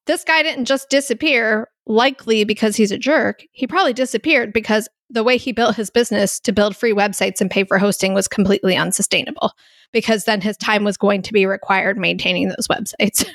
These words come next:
<laughs> right? And another client story, Deb, she's shared that <laughs>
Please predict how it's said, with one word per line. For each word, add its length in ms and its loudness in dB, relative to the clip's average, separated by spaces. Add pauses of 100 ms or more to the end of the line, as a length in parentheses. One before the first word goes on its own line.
(120)
<laughs> 200 -2
right? 340 -2 (1300)
And 680 0 (220)
another 580 2
client 480 0
story, 720 2 (140)
Deb, 640 0
she's 480 0
shared 560 0
that 460 2 (840)
<laughs> 80 -14